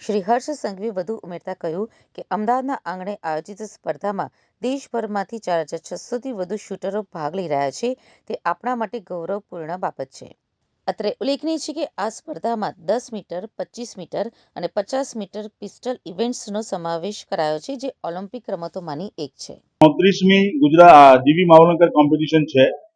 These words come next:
Speaker 2: જી વી માવલંકર કોમ્પિટિશન ચોત્રીસ વર્ષથી થઈ રહી છે. એમાં દસમી વાર આપણે, અ, યજમાન તરીકે આ,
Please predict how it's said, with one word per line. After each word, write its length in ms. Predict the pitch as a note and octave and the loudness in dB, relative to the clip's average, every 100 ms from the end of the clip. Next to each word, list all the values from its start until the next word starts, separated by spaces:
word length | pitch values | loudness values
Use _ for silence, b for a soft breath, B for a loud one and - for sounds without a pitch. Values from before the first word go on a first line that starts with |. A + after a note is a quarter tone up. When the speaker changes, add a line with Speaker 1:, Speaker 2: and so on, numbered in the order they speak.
| _ _ _ _ - | _ _ _ _ 2
Speaker 2:
જી 100 | D3 | 4
વી 100 | F#3+ | 8
માવલંકર 420 | F3+ F3 F3+ F#3 | 10 10 8 4
કોમ્પિટિશન 760 | F3+ E3+ E3+ F#3 F#3 F#3+ G3 | 4 6 6 4 6 4 4
ચોત્રીસ 480 | F#3 - D#3 D3 F#3 D#3+ | 0 4 4 6 2 4
વર્ષથી 540 | E3+ F3 - F#3 F#3+ | 4 4 2 0 0
થઈ 200 | F3+ D3+ | 2 4
રહી 160 | E3 F3+ | 8 6
છે. 120 | F3 | 6
એમાં 260 | E3 F3 D#3+ | 4 4 8
દસમી 400 | F3+ F3+ F3+ G3+ | 8 8 4 8
વાર 200 | F#3 F3+ | 10 8
આપણે, 540 | - D#3 D#3 F3 F#3 F#3 _ _ _ - | 8 8 8 8 6 2 _ _ _ 4
અ, 240 | C#3 C#3+ | 10 10
યજમાન 420 | D3 D3+ E3 F3+ | 12 10 10 8
તરીકે 460 | E3+ E3+ E3+ D#3+ D#3+ | 8 8 8 10 12
આ, 260 | D3+ C#3 | 12 12